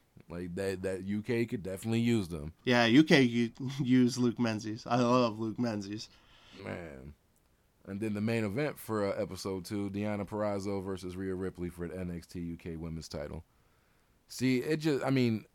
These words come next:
Speaker 1: I'm not a person against spoilers, but it just sucks that spoilers are a thing now, because when you fucking know things from a month ago, like, you know what I mean? Like, it just kinda sucks. You're just waiting for it to air and shit. But it's like, I mean, all in all, I thought it was an okay match.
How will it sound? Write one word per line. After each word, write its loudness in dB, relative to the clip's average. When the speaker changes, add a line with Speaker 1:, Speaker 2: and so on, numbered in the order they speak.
Speaker 1:
I'm 6
not 6
a 2
person 2
against 0
spoilers, 2
but 0
it 4
just -2
sucks 0
that -2
spoilers 0
are 4
a 0
thing -2
now, -2
because -4
when -2
you -2
fucking -2
know 0
things -4
from 2
a 2
month 2
ago, 4
like, -2
you 0
know 0
what 0
I 0
mean? 0
Like, -2
it -2
just -6
kinda -2
sucks. -2
You're -8
just -4
waiting -2
for -2
it -6
to -10
air -4
and -4
shit. -6
But -4
it's -6
like, -2
I -8
mean, 0
all 0
in 2
all, 4
I 4
thought 2
it 2
was 0
an 2
okay 0
match. -4